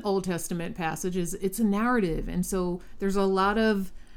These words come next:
verses to get the whole gist of it, but we're, we're not gonna take up all of our time reading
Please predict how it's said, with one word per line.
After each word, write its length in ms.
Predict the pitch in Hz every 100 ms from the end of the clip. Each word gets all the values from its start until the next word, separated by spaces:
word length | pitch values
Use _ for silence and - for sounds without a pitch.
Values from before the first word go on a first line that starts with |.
| -
verses 640 | 208 196 233 214 - 175 160
to 100 | 214
get 180 | 202 196
the 80 | 196
whole 260 | 208 208
gist 340 | 185 214 202 -
of 120 | 156
it, 200 | - -
but 140 | - 156
we're, 260 | 196 196
we're 180 | 185 190
not 200 | 196 220
gonna 160 | 214 196
take 240 | 196 202
up 60 | 185
all 220 | - 180
of 80 | 180
our 100 | 175
time 500 | 160 - 190 175 170 196
reading 520 | 294 233 165 180